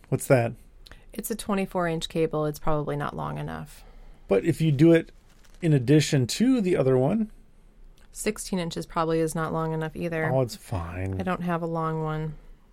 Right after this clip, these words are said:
Speaker 2: You know why I don't have a long one?
Speaker 1: Why?
Speaker 2: Because it's on my West Coast cardigan.
Speaker 1: I was gonna say, it's probably on another project.
Speaker 2: I don't know what I'm gonna do. Oh, well.
Speaker 1: Can you duct tape those together?
Speaker 2: No.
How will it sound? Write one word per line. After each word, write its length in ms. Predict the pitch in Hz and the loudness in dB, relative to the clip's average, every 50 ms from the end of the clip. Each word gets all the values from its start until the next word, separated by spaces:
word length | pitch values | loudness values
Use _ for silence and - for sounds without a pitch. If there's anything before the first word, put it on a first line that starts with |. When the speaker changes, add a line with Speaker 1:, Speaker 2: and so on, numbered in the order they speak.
| - - | -12 -6
Speaker 2:
You 100 | 185 180 | -2 0
know 100 | 180 175 | 0 2
why 140 | 175 175 170 | 2 2 2
I 60 | 170 | 2
don't 220 | 160 165 170 185 | 0 0 0 0
have 140 | 202 208 202 | 0 -2 0
a 20 | 208 | 0
long 240 | 214 220 220 226 | 0 0 0 2
one? 320 | 233 247 254 254 269 277 139 | 0 0 -2 -2 -2 0 4
Speaker 1:
Why? 260 | 135 131 123 117 107 - - - - | 6 6 6 4 0 -6 -12 -16 -12
Speaker 2:
Because 180 | - 175 190 190 | -6 -4 -4 -4
it's 140 | 180 - | -2 -2
on 40 | 180 | -2
my 100 | 175 175 | -2 -2
West 200 | 165 165 160 - | -2 -2 -4 -4
Coast 220 | - 165 156 147 - | -6 -8 -10 -8 -6
cardigan. 340 | - 143 139 131 127 127 135 139 | -8 -8 -6 -6 -8 -8 -8 -6
Speaker 1:
I 220 | - 110 104 107 104 | -4 -2 -2 -2 -2
was 140 | 110 107 117 | -4 -2 0
gonna 220 | 135 143 156 156 | 2 2 2 2
say, 360 | - - 233 247 233 208 185 | 2 4 4 4 6 4 2
it's 100 | 175 151 | 0 -2
probably 400 | - - 139 131 131 131 139 139 | -2 2 4 4 4 4 0 -2
on 100 | 156 - | 0 0
another 260 | 139 139 151 160 165 | 2 2 2 2 2
project. 560 | 151 - 208 226 208 151 143 160 160 - - - - - - - - - - - - - - - - - - - - - - - - - - - - - - - - - | 0 0 -2 -2 0 -2 -2 -4 -6 -6 -10 -20 -20 -20 -20 -20 -20 -20 -20 -20 -20 -20 -20 -20 -20 -20 -20 -20 -20 -20 -20 -20 -20 -20 -20 -20 -20 -20 -20 -20 -18 -16
Speaker 2:
I 60 | - 226 | -14 -12
don't 80 | 226 | -10
know 80 | 208 - | -10 -8
what 100 | - - | -8 -8
I'm 80 | - | -8
gonna 160 | - - - - | -6 -8 -8 -8
do. 400 | - - - - - - - - 180 160 - - - - - - - - - - - - - - - - - - - - - - - - - - - - - - - - - - - | -8 -10 -10 -12 -10 -12 -10 -10 -10 -10 -10 -14 -16 -18 -18 -16 -16 -16 -16 -18 -20 -20 -20 -20 -20 -20 -20 -20 -20 -20 -20 -20 -20 -20 -20 -20 -20 -20 -20 -20 -20 -20 -20 -14 -6
Oh, 140 | 247 240 240 | -4 -2 -2
well. 280 | 214 185 180 180 180 - - - - - - - | 0 -2 -2 -4 -6 -10 -16 -20 -20 -16 -2 4
Speaker 1:
Can 80 | 156 156 | 6 6
you 100 | 151 131 | 6 6
duct 320 | 110 120 139 147 147 - | 6 8 6 6 6 4
tape 280 | - 165 165 165 - - | 2 2 2 2 2 4
those 200 | 160 160 160 151 | 6 6 6 4
together? 560 | - 156 127 131 127 135 - 285 339 269 - - - - - - - - - - _ _ _ - - | 0 0 4 6 6 6 6 4 0 0 -4 -8 -20 -20 -20 -20 -20 -20 -20 -20 _ _ _ -16 -16
Speaker 2:
No. 60 | - | -14